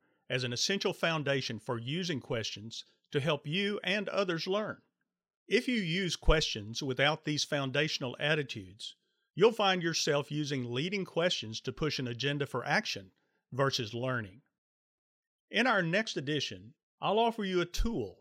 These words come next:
that includes questions to use if the person with whom you're working needs more information, skill improvement, correction, or help to solve a problem. It will also include questions to use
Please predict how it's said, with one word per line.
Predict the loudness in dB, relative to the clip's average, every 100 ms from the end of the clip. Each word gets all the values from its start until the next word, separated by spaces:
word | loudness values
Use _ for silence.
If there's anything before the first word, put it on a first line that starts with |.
| _ _
that | -2 -2
includes | -2 -2 -2 -2
questions | 0 0 2 -2 -6
to | -6
use | -4 -4 -4 -8
if | -10
the | -10
person | 0 0 0 -2
with | -4
whom | -4 -2 -2
you're | 0 0
working | 2 0 0 -2
needs | -2 -2 -4 -8 -6
more | -2 0
information, | -2 -4 -2 0 -2 -4 -10 _ _ _ _
skill | -6 2 4 4
improvement, | 2 -4 -8 -8 -14 _ _ _ _
correction, | 6 8 8 4 -6 -8 -16 _ _
or | -2 6
help | 6 6
to | 2
solve | 2 4 4
a | 0
problem. | -2 0 0 -4 _ _ _ _ _ _ _ _ 0
It |
will | 4 6
also | 6 6 4
include | 2 0 2
questions | 4 4 2 -2
to | -4
use | 0 2 2